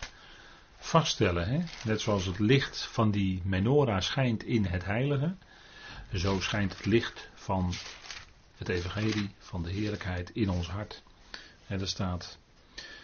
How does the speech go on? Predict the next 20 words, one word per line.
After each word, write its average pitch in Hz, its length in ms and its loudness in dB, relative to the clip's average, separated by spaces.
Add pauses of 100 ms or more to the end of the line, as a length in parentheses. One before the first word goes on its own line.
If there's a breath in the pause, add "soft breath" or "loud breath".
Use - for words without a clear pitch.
(240 loud breath)
en 98 140 -4
daar 92 300 0
refereert 98 560 2
Paulus 95 360 2
aan 92 120 0
Genesis 90 460 0
één, 113 460 -2
"Want 92 260 -4
God 123 280 0
die 95 140 0
gezegd 95 380 -2
heeft 90 240 -2
dat 87 160 -6
het 87 160 -2
licht 123 240 -2
uit 98 180 -6
de 87 60 -8
duisternis 104 520 -2
zou 90 180 -4
schijnen, 139 540 -2